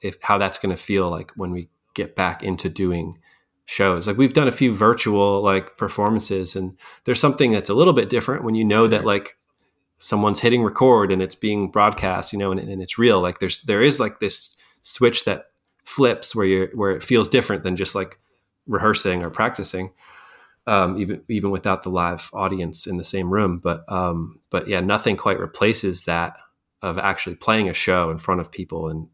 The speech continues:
Speaker 1: having that sort of interactive environment. I, I am very, you know,
Speaker 2: Totally.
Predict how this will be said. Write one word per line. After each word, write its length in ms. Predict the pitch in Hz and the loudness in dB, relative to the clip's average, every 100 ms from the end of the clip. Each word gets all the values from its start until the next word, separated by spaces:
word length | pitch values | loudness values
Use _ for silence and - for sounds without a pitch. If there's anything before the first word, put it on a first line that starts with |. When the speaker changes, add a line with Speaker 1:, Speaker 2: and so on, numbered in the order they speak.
| - | -8
Speaker 1:
having 320 | 90 90 85 | -4 -4 -4
that 180 | 80 - | -8 -8
sort 160 | 87 | -6
of 60 | 82 | -6
interactive 680 | 85 82 80 - 92 - - | -4 -4 -6 -6 -10 -10 -14
environment. 600 | 87 85 85 98 87 82 - - - - - - - | -8 0 2 2 2 -4 -8 -20 -20 -20 -20 -14 -4
I, 160 | 110 - | -4 -2
I 160 | 110 135 131 117 | 2 4 2 0
am 320 | 107 101 - | -2 -2 -8
very, 460 | 101 117 127 123 113 | -2 4 6 6 2
you 180 | 101 113 | 0 0
know, 100 | 95 | 0
Speaker 2:
Totally. 180 | 80 | -2